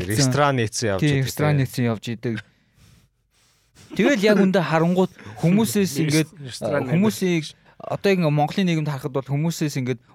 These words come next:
Speaker 1: мөнгө олох боломжтой юм нэрсээ ходоод л байгаа байхгүй юу, те. Ходоодтой нь ярьж ижил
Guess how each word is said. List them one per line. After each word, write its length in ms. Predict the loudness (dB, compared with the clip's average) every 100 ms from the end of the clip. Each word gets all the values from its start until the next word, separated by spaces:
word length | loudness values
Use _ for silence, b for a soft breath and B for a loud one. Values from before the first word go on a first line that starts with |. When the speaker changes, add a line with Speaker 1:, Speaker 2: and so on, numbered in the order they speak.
| 0
Speaker 1:
мөнгө 240 | 2 2
олох 280 | 0 0 -4
боломжтой 480 | -4 -4 -6 -4 -2
юм 160 | 0 -2
нэрсээ 240 | -4 -6
ходоод 320 | -6 0 0 0
л 40 | -2
байгаа 120 | -2
байхгүй 260 | -6 -4 -4
юу, 60 | -2
те. 120 | -2 -2 _ _ _ _
Ходоодтой 440 | -8 -2 -2 0 0
нь 80 | 2
ярьж 180 | 0 0
ижил 240 | -4 -4